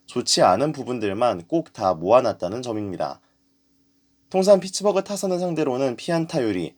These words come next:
삼 할 일 푼 사 리입니다. 피츠버그는 트레버 윌리엄스가 나오는데, 이 윌리엄스의 경우 올 시즌 스탯 일 승 칠 패를 기록하고 있으며,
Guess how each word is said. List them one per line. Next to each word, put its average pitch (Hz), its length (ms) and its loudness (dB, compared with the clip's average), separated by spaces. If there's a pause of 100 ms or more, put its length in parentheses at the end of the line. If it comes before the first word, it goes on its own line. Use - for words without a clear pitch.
(180)
삼 170 240 -2
할 165 80 4
일 160 180 2
푼 143 200 -6
사 90 240 -4
리입니다. 85 580 -2 (2000)
피츠버그는 175 800 2
트레버 185 280 -2
윌리엄스가 135 640 0
나오는데, 101 680 2
이 87 60 -4
윌리엄스의 131 720 0
경우 95 340 -2 (340)
올 110 140 -2
시즌 143 300 0
스탯 131 400 0
일 151 120 0
승 143 300 -4
칠 190 240 -2
패를 170 240 -2
기록하고 123 380 0
있으며, 92 480 -2